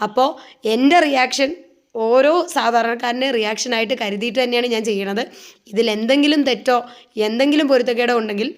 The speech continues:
എല്ലാവർക്കും പറയാവുന്നതാണ്, ആർക്കും പറയാവുന്നതാണ്. വരുന്ന ഭിക്ഷപ-,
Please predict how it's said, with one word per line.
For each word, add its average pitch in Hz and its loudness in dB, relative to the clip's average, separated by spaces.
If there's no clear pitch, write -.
എല്ലാവർക്കും 269 0
പറയാവുന്നതാണ്, 208 -2
ആർക്കും 247 2
പറയാവുന്നതാണ്. 196 -2
വരുന്ന 269 -2
ഭിക്ഷപ-, 262 0